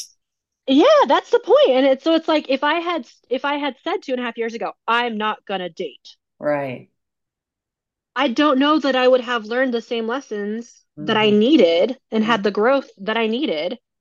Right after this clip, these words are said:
Speaker 2: Yeah.
Speaker 1: as, as it happened.
Speaker 2: Right.
Speaker 1: Um, and so, you know, really for me, it's, it's been interesting to also recognize as I've grown because of dating,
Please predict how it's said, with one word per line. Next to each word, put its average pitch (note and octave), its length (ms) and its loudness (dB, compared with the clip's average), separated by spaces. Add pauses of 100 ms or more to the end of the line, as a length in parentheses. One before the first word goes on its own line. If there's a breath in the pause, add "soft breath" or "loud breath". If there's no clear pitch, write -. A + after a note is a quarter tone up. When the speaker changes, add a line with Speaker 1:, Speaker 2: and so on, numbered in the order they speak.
(140)
Speaker 2:
Yeah. C3+ 280 -12 (1400)
Speaker 1:
as, F#3+ 260 -6 (140)
as G3+ 200 -4
it C4+ 60 -10
happened. G#3+ 600 -10 (280)
Speaker 2:
Right. F#3+ 380 -2
Speaker 1:
Um, F#3 140 -6 (280)
and A#3 140 -2
so, A#3 420 -2 (1160 soft breath)
you A#3 120 -8
know, A3+ 280 -4
really B3+ 320 -2
for A3 180 -10
me, A3 280 -6
it's, F3+ 220 -8
it's - 160 -14
been G3+ 160 -6
interesting G3 680 -6
to F#3+ 260 -4
also F#3 320 -6
recognize F3 880 -6 (480)
as F3+ 180 -4
I've F3+ 280 -2
grown E3 720 -8
because F3+ 300 -6
of D#3+ 140 0
dating, D3 560 -4